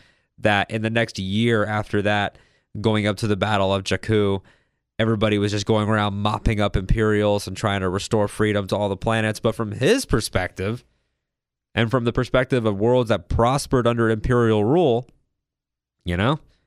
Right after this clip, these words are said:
it might not be too great a deal. It might be a really bad deal, actually. It might mean the end of livelihoods. It might mean people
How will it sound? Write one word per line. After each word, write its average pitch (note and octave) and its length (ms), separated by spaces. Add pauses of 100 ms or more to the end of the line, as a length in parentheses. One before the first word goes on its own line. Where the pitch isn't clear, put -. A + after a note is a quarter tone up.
(420)
it - 80
might F#2+ 180
not C3 160
be C3+ 120
too C3 180
great C3+ 220
a - 20
deal. B2+ 300 (760)
It F2 120
might F#2+ 200
be A#2+ 80
a G#2+ 80
really B2 220
bad A2+ 380
deal, D#2+ 260
actually. E2 440 (420)
It F#2 100
might A2+ 220
mean A#2 220
the A2 120
end B2 160
of G2 140
livelihoods. G2 800
It E2+ 80
might F#2+ 200
mean G2+ 300
people G#2+ 480